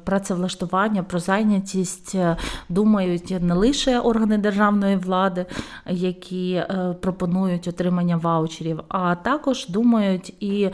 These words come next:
наші міжнародні партнери. Е, Данська рада у справах біженців пропонує внутрішньо переміщеним особам отримати, е,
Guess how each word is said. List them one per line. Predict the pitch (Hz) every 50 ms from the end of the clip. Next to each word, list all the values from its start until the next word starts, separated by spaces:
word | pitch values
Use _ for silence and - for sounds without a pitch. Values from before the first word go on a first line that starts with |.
| 190 - - - -
наші | - 180 202 214 - 208
міжнародні | 180 170 160 170 165 160 170 185 185 190 180
партнери. | 190 - 165 156 - - 165 156 147 147 147 143 - - _ - - - - - - - - - - -
Е, | 202 208 202 202 202 202
Данська | 190 180 254 302 302 302 - - 214
рада | 196 185 180 180 196 202
у | - 214
справах | - - - 233 233 262 277 262 240 214 190
біженців | 190 170 180 180 170 160 180 175 185 196 196 - 247 220 -
пропонує | - - 202 202 196 208 208 202 220 247 269 269 240 220 226
внутрішньо | 196 190 202 233 247 247 254 - - - 208 190
переміщеним | 196 190 185 185 202 233 240 - 240 233 233 226 214
особам | 196 196 - - 170 170 165 180 196 202 - - - - - - -
отримати, | 214 196 - 202 185 185 170 175 180 175 175 - 220
е, | 220 220 220 - - - 190 190 190 185 185 180 180 175